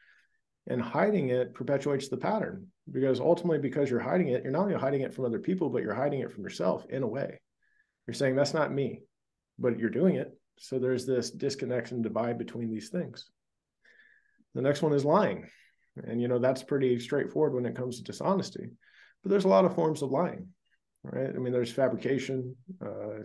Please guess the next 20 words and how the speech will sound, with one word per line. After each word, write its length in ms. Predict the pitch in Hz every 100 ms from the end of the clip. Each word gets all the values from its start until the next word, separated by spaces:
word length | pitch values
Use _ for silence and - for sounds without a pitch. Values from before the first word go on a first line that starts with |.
| - -
you 100 | 120
know, 100 | 107
telling 300 | - 127 123
stories 480 | - 135 120 120 113
that 220 | 120 117
aren't 320 | 117 117 -
exactly 440 | 117 110 131 131 139
true, 320 | 135 135 135
but 180 | 120 -
putting 200 | 117 113
your 100 | 113
own 140 | 113
spin 220 | - 135
on 120 | 127 127
it 80 |
to 80 | 120
make 80 | -
yourself 300 | 120 107 -
look 160 | 143 139
better. 360 | 127 131 120